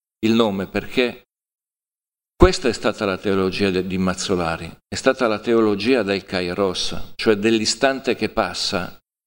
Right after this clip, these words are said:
cioè dell'istante che si presenta, ed è in quel momento l'istante definitivo che non torna più indietro, nel quale tu devi fare la tua scelta, devi dire sì o no. Non domani, non dopodomani e neanche fra un'ora.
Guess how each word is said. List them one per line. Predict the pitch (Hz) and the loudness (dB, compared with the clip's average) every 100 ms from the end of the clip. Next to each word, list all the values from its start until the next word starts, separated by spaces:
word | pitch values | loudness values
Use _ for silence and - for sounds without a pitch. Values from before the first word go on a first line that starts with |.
| - | -10
cioè | - 104 | -2 0
dell'istante | 92 95 90 - 117 110 | 0 0 0 0 -2 -2
che | 101 92 | -4 -4
si | - | -4
presenta, | - 101 92 92 80 - 85 - _ _ | -4 -2 0 -2 -4 -6 -6 -8 _ _
ed | - 104 | 0 0
è | |
in | 131 | 2
quel | 120 117 | 2 2
momento | 110 110 143 127 | 2 0 0 0
l'istante | 101 92 - 110 104 - 92 - _ _ - | 0 0 0 -2 0 -2 -2 -6 _ _ 0
definitivo | 107 104 120 110 101 131 110 98 | 0 2 2 2 2 2 2 0
che | - 101 | 0 -2
non | 95 | 0
torna | 117 107 107 | 0 2 0
più | - 101 | 0 0
indietro, | 98 107 107 | 2 0 0
nel | 95 92 - | -2 -2 0
quale | 107 101 90 | 0 0 -2
tu | 107 | 0
devi | 98 90 | 0 0
fare | - 95 90 | 0 0 0
la | 85 | -4
tua | - | -4
scelta, | 87 - 82 73 - | -4 -2 -2 -4 -4
devi | 82 87 92 | -2 -2 -2
dire | 98 101 90 | 0 0 -2
sì | - 101 | -2 0
o | 92 | 0
no. | 87 76 - _ _ _ | -2 -6 -12 _ _ _
Non | - 190 156 | 0 2 4
domani, | 120 107 87 87 85 - _ - | 4 2 -2 -4 -8 -10 _ -2
non | 160 139 | 0 2
dopodomani | 113 - 98 95 95 85 90 - | 0 0 -2 0 -2 -2 -4 -2
e | 113 | 0
neanche | 131 143 117 | 0 -2 -6
fra | - 98 | -2 -2
un'ora. | 95 107 101 90 78 | 0 0 0 -2 -8